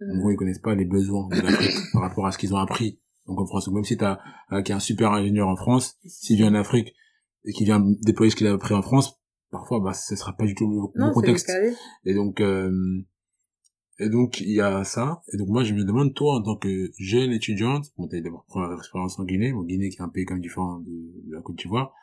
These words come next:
Speaker 1: euh, comment est-ce que t'as réussi, sachant que t'avais pas eu vraiment d'expérience professionnelle déjà en Europe,
Speaker 2: Mhm.
Speaker 1: à dire par rapport à ce que t'as appris en cours, est-ce que tu vois un peu du terrain, à arriver à associer, à évoluer un peu dans un environnement où les gens,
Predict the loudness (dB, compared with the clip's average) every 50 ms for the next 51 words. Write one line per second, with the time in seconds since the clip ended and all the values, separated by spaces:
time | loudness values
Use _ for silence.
0 | _ _ _ -20 -20 -20 -20 -20 -20 -20 _ _ _ -8 -6 -4 -4 -4 -6 -6
1 | -8 -8 -8 -10 -12 -12 -12 -14 -14 -14 -14 -14 -14 -10 -4 -2 2 4 4 4
2 | 4 4 2 0 0 0 2 2 2 0 0 0 0 0 0 -2 -2 -2 -4 -2
3 | 0 0 2 4 4 6 6 6 6 6 4 4 2 0 -2 -2 -2 -2 -6 -6
4 | -2 0 2 2 4 4 4 4 4 2 0 -2 -2 -2 -2 -2 -2 0 0 0
5 | -2 -2 -2 -4 -4 -4 -2 -4 -6 -8 -10 _ _ _ _ _ _ _ _ _
6 | _ _ _ _ _ -12 -8 -8 -8 -8 -6 -2 0 2 2 2 4 4 4 4
7 | 4 4 4 4 4 4 2 0 -2 0 0 -2 -2 -2 -2 -2 0 0 -2 -2
8 | -6 -4 -2 0 2 2 2 0 -4 -6 -10 -12 -18 _ _ _ _ _ _ _
9 | -12 -10 -4 -4 -4 -4 -4 -4 -4 -2 0 -2 -2 -2 -2 -4 -4 -4 -4 -4
10 | -4 -2 0 0 2 2 2 2 2 0 0 -2 -2 -2 -2 -2 -2 -2 -4 -4
11 | -4 -4 -2 2 2 4 4 4 4 2 0 -2 -2 -4 -4 -6 -6 -6 -8 -10
12 | -12 -12 -10 -8 -6 -6 -2 0 2 2 0 0 -6 -6 -6 -6 -4 -4 -6 -6
13 | -6 -6 -6 -6 -6 -6 -6 -6 -6 -4 -2 0 0 0 2 2 2 2 4 4
14 | 2 2 2 -2 -8